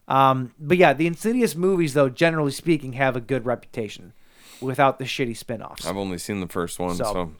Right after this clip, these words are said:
Speaker 1: that's coming out this year. Uh, Rose Byrne is back in it, along with Patrick Wilson. Uh, Saw Ten is coming out, uh, October twenty-seventh.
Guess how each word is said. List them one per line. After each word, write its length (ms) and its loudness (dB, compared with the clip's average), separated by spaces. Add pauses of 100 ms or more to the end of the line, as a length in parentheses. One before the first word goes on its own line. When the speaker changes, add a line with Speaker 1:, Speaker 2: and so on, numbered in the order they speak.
(420)
Speaker 1:
that's 300 4
coming 340 0
out 220 4
this 180 -2
year. 400 -4
Uh, 440 2
Rose 340 0
Byrne 380 0
is 80 -6
back 340 -2
in 100 -2
it, 120 -6
along 320 -2
with 120 -12
Patrick 380 -12
Wilson. 380 -10 (340)
Uh, 240 4
Saw 400 8
Ten 640 -2 (320)
is 160 -6
coming 300 4
out, 320 6 (120)
uh, 220 -2
October 480 -2
twenty-seventh. 960 -6